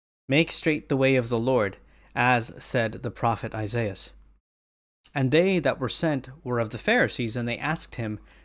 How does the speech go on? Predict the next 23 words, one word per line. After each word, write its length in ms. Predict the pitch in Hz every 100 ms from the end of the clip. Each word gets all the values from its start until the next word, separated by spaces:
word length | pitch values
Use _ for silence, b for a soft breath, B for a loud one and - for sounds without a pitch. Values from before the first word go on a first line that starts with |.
| b
and 140 | 107
said 240 | - 165 156
to 80 |
him, 260 | 120 113 104 b b b b _ _
"Why 600 | 101 120 156 185 202 165
then 520 | 135 147 151 151 -
dost 480 | 127 127 131 - 117
thou 300 | 120 120 123
baptize, 680 | 123 127 156 - 107 107 -
if 240 | 120 107
thou 300 | 110 131 139
be 180 | 127 131
not 460 | 123 127 147 - -
Christ, 520 | - 117 113 - -
nor 300 | 131 131 160
Elias, 600 | 143 135 123 120 113 -
nor 380 | 120 123 127 127
the 160 | 123 113
prophet?" 540 | - 139 123 113 - - b b b _ _ _ _
John 220 | - 131 127
answered 320 | 120 - 113
them, 120 | 107
saying, 440 | - 117 110 104